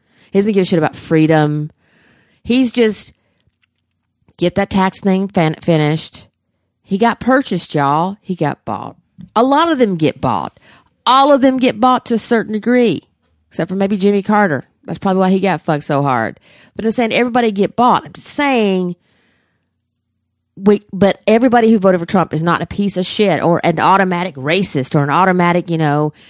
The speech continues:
I don't see it that way. Because I, your parents, they voted for Trump.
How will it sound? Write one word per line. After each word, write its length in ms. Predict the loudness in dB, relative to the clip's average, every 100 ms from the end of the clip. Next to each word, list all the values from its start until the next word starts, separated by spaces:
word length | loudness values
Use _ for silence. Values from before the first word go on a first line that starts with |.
| _ _ _
I 100 | -4
don't 320 | 2 2 2
see 320 | -2 -2 0 0
it 140 | -2
that 200 | -6 -8
way. 340 | -10 -10 -16 -20 _ _ _ _ _ _ _
Because 480 | -4 2 2 0 -4 -6
I, 180 | -4 -4
your 180 | -2 0
parents, 640 | 0 0 -2 -6 -12 -18 -20 _ -20 _ _ _ _ _
they 100 | 0
voted 200 | 2 0
for 80 | 0
Trump. 400 | 0 0 0